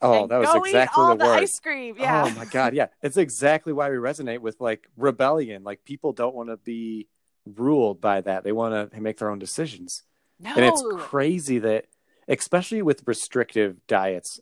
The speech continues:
Speaker 1: I mean, honestly, that's what every diet is, is just restriction
Speaker 2: Yes.
Speaker 1: based
Speaker 2: Yeah.
Speaker 1: on fucking whatever the fad is.
Speaker 2: Yeah, you're given rules to follow. You develop food labels of this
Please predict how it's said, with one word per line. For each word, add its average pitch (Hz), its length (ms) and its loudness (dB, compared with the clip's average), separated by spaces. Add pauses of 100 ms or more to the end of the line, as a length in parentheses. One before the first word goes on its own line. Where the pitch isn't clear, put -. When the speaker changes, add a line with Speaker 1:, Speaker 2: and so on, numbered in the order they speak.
(120)
Speaker 1:
I 117 40 -14
mean, 104 120 -10
honestly, 110 340 -4
that's 113 220 0
what 135 220 2
every 117 200 -2
diet 110 360 2
is, 147 220 -4
is 87 180 -12
just - 280 -12
restriction 107 680 -6 (580)
Speaker 2:
Yes. 190 340 -8 (680)
Speaker 1:
based 113 280 2
Speaker 2:
Yeah. 107 200 4
Speaker 1:
on 98 300 -8 (720)
fucking 120 380 -8
whatever 113 440 0
the 110 100 -4
fad 117 320 0
is. - 340 -12 (500)
Speaker 2:
Yeah, 214 320 2
you're 226 200 -8
given 233 800 -4 (560)
rules 226 580 -4
to 233 120 -4
follow. 196 920 0
You 190 280 -18
develop 190 720 -2 (240)
food 233 300 -12
labels 202 760 -4
of 175 280 -8
this 214 180 -8